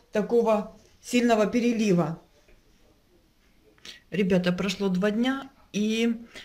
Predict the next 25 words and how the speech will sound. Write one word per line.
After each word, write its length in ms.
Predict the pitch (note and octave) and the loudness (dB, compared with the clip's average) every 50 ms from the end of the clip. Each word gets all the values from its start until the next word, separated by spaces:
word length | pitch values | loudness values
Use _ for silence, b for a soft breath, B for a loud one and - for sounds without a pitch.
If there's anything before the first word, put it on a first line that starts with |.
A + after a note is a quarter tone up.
| B B | B B
хочу 460 | - G3+ G3 F#3+ - - A#3 A#3 A#3 | -2 0 2 4 2 2 2 0 -2
подвести 840 | A#3 A3+ G3+ F3 E3+ F3+ G3 F3+ - - - - G3 G3+ G#3+ A3 A3 G#3 - B B B B B B B B B B B B B B B B _ _ _ _ | 0 0 -2 0 0 -2 -4 -4 -6 -10 -10 -4 -2 -2 0 0 -2 -4 -6 B B B B B B B B B B B B B B B B _ _ _ _
итоги 600 | - G3+ F3+ F3+ A#3 A#3+ B3+ G#3 A#3 A#3 A#3 A#3+ A3+ - - F3+ | -2 -2 0 2 2 2 2 2 4 4 4 2 2 -2 -6 -2
подкормки 760 | F3+ F#3 F3+ F3+ - A#3 B3 B3+ B3 B3 - F#3+ F3 E3+ E3 D#3+ - - - | 0 0 0 0 0 0 2 2 0 0 2 2 2 2 2 -2 -8 -4 -2
такой 260 | F3+ F3+ F3 G#3+ G#3 | -2 0 2 0 2
баковой 380 | F3+ G3+ G3 G3 F#3 F3 F#3 | 2 2 2 2 2 4 4
смесью. 520 | F3+ F3+ - D#3 C#3 C3 C3 - - C3 B2 B B B B B B B | 4 4 2 -2 -2 -2 -6 -8 -10 -12 -12 B B B B B B B
Скажу 400 | - - - A3+ A#3+ A#3+ B3 C#4 | -18 -6 0 2 2 4 2 2
вам 220 | A#3+ B3 B3 A#3 - | 0 0 -2 0 0
так, 420 | - D#3+ D3+ D3+ - - - - | 0 0 0 -2 -6 -12 -8 -4
удобрение 560 | - G#3+ G3+ A#3 G#3 G#3 A3 A#3 G#3+ G#3+ G3+ | -2 2 4 4 4 4 4 4 4 4 4
действует, 480 | G3+ F3+ G#3 A#3+ B3 A#3+ - A3 G#3+ - | 2 2 0 -2 -2 -2 -2 -4 -2 -2
рассада 460 | G#3+ C4 B3+ - - A3+ G3+ F#3 F#3 | -2 -2 0 2 4 4 6 6 6
не 480 | F#3+ F#3+ G3+ G#3 G#3+ A3 A3+ A3+ A#3 G#3 | 6 6 6 6 6 6 4 4 2 2
попадала. 840 | F3+ F#3 F#3 F3 F3+ - F3 F3 F3 F3+ G3 G3+ G#3 G#3+ G#3 B B B B B B B B B B B B B B B B B - | 2 2 0 2 2 2 4 4 4 2 0 0 -2 -2 -4 B B B B B B B B B B B B B B B B B -6
Э, 340 | - - F#3 G3 G3+ G#3 G#3 | -2 0 2 4 6 6 6
раз-, 260 | G#3+ B3 C4 G#3+ G3+ | 6 4 4 4 0
немножко 540 | F#3 B3 B3 B3+ C4 D4 C#4 - - A3 G#3 | 0 2 4 4 4 4 2 0 2 2 2
развиваться. 600 | G3+ G#3+ G#3+ G3 G#3 G#3 F#3+ F#3 F#3+ F3+ F3 F#3 | 4 4 2 2 0 0 2 2 2 2 2 0
За 120 | F#3 A#3 A#3+ | 0 0 0
два 220 | G#3+ G#3+ A#3+ C4 | 2 2 2 2
дня 240 | G#3+ G#3+ A#3+ A#3 A3 | 4 4 4 4 4
появились 640 | F3+ G3 G3 G3 G#3 F#3+ A3 G3+ F#3 G3 F#3+ - - F3+ C3 - - - - - - | 4 4 4 4 4 4 4 4 4 2 2 0 -2 -2 -2 -2 -6 -10 -16 -16 -4
новые 440 | - G3 G#3+ G#3+ G#3 G3 F3 F#3+ F#3+ | 0 2 4 4 4 6 6 6 6
листочки. 760 | F3 F3+ F#3+ F3+ F3+ - F#3+ F#3 F3+ F3+ - - - G3 F#3 | 6 4 2 2 2 2 2 4 4 2 2 2 -2 -2 -2